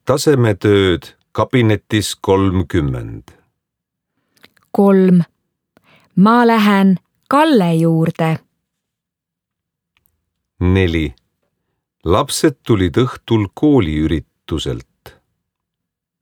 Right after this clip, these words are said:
Speaker 2: Viis. Peeter on arsti juures.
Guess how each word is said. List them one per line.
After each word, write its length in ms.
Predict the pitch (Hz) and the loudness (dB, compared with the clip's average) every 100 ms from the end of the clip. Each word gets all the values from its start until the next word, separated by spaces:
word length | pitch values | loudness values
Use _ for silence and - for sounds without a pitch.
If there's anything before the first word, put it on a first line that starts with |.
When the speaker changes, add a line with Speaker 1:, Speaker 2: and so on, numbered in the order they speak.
| _ _ _ _ _ _ | _ _ _ _ _ _
Speaker 2:
Viis. 580 | 226 254 165 151 - - _ _ _ _ _ _ _ _ _ _ _ _ | 2 4 2 0 -4 -6 _ _ _ _ _ _ _ _ _ _ _ _
Peeter 680 | 220 277 220 165 _ 170 170 156 _ _ _ - | 0 2 2 -2 _ -2 0 -4 _ _ _ 0
on 180 | 185 180 | 2 4
arsti 520 | 185 190 - - 180 | 4 2 -2 -2 0
juures. 640 | 175 170 170 170 165 - | 2 2 2 0 -2 -6